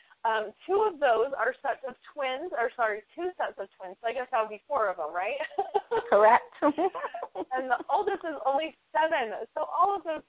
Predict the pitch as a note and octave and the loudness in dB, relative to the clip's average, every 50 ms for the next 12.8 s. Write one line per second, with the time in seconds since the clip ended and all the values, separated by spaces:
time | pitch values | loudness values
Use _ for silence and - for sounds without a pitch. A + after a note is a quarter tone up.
0 | _ _ - F#4 F#4+ D4+ E4+ F4 D#4+ D4+ - C#4+ C#4 B3+ B3+ B3+ C4 B3 G3+ G3 | _ _ -8 -6 -4 -2 -2 -2 -2 -2 -2 0 0 0 0 -2 -8 -10 -10 -10
1 | _ _ - D#4 D#4+ _ - A#3+ B3+ A#3+ G#3+ G3 G#3 _ _ _ - G3+ E3+ - | _ _ -10 -10 -10 _ -6 -4 -2 0 0 -2 -4 _ _ _ -4 -2 0 0
2 | - - _ _ _ _ _ _ _ _ _ _ _ _ _ _ _ - A#3 A#3 | -2 -2 _ _ _ _ _ _ _ _ _ _ _ _ _ _ _ -4 -2 -2
3 | A3 G#3+ G#3 G3 F#3+ F#3+ F#3+ - - G#3+ A#3+ B3 C4 D4 F4 E4 D#4 - - A3 | 0 0 0 -2 -2 -2 -6 -14 -10 -2 2 2 2 2 2 -2 -6 -6 -6 -6
4 | G#3+ G3+ G3+ G#3 G#3 - _ _ G3+ - A3+ G3+ A3+ G#3 A3 A3+ G#3+ G3 G3+ - | -4 -4 -6 -8 -12 -16 _ _ -12 -10 -8 -8 -6 -8 -6 -4 -6 -6 -6 -8
5 | G#3 G#3+ G#3 G#3 A#3 B3+ D4 D4+ C#4+ - - A3 A3+ B3+ C4 A#3+ A3+ A3 _ _ | -14 -10 -8 -8 -8 -6 -6 -6 -6 -6 -8 -6 -6 -4 -4 -6 -6 -8 _ _
6 | - G#3+ G#3 G3 G3 _ _ - G#3+ G#3+ G#3+ A3+ G3+ F3 E3 - _ _ - F#3+ | -10 -8 -8 -8 -8 _ _ -8 -8 -6 -4 -2 -2 -2 -4 -4 _ _ -18 -16
7 | F#3+ - - _ _ _ _ _ _ _ _ - A#3+ A3+ G#3+ A3 A3+ - - G3+ | -14 -14 -16 _ _ _ _ _ _ _ _ -4 -4 -4 -4 -4 -8 -16 -10 -6
8 | G3 F#3 F#3 F#3 F#3 F#3 _ _ - - - - A#3+ A#3+ B3 A#3+ - _ _ - | -4 -4 -4 -4 -6 -12 _ _ -20 -20 -14 -8 -4 -4 -4 -4 -6 _ _ -8
9 | - G#3 G#3+ G3 F#3 F3+ F3+ - E3+ D#3 D#3+ - G3 G3 _ - A#3+ B3 A#3 A3+ | -8 -6 -6 -6 -8 -8 -8 -8 -8 -10 -8 -10 -12 -12 _ -10 -10 -8 -6 -6
10 | A3+ A3+ A#3 G#3+ - A3 G#3 G3+ G3+ G3+ - G#3+ G3+ G3+ G3 F#3+ - _ _ - | -6 -6 -8 -8 -6 -6 -6 -6 -6 -6 -6 -6 -6 -6 -6 -10 -14 _ _ -18
11 | G3+ A3 G#3+ G3 G3 F#3+ F#3+ F3+ - - F#3+ F#3 F#3 F#3+ F#3+ _ - A3 G#3 G#3 | -16 -14 -10 -8 -8 -6 -6 -8 -8 -8 -8 -6 -8 -8 -8 _ -10 -8 -6 -6
12 | D#3+ - - A3 A#3 A3 G3+ G#3 G#3 G3 - G3+ G3 F#3 F#3 F#3 | -6 -10 -12 -14 -12 -8 -6 -6 -8 -8 -6 -4 -2 -2 -2 -4